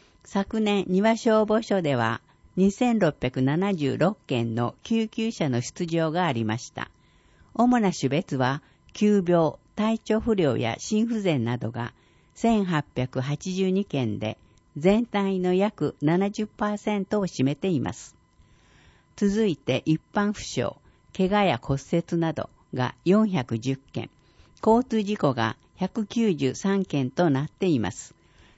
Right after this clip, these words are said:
救急車は緊急に処置を必要とする方を病院へ運ぶためのものです。緊急性があると判断した場合は、すぐに百十九番通報しましょう。また、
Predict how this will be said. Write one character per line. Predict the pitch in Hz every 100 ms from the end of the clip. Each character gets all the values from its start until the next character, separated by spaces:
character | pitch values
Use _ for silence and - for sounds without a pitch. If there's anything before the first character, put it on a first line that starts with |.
| _ -
救 | - 240 233
急 | 240 233
車 | - 135
は | 110 104 110 _ _
緊 | - 190 240
急 | - 220
に | 214 220
処 | 226
置 | 226 -
を | 135
必 | 123 - -
要 | 190 208
と | -
す | 190 196
る | 190
方 | - 185 190 160
を | 117
病 | 135 165 180
院 | 175 165
へ | 170
運 | 185 175
ぶ | 170 175
た | 160
め | 160
の | 165
も | 185 143
の | 113
で | 104 78
す。 | - - _ _ _ _ _ _ _ _ _ _ _
緊 | - 240 247
急 | - 233
性 | 247 226 220
が | 208 202
あ | 196
る | 143
と | 123 131
判 | 190 226 196
断 | 196 143
し |
た | - 156
場 | 151 143
合 | 156 143
は、 | 139 - - _
す | - 247
ぐ | 233
に | 175 131 120
百 | 135 175 226
十 | 208 226
九 | - 226
番 | 220 214 214
通 | 220 196
報 | 170 113
し | - 107
ま | 123
し | - 117
ょ | - - _ _ _ _ _ -
う。 |
ま | 165
た、 | 170 135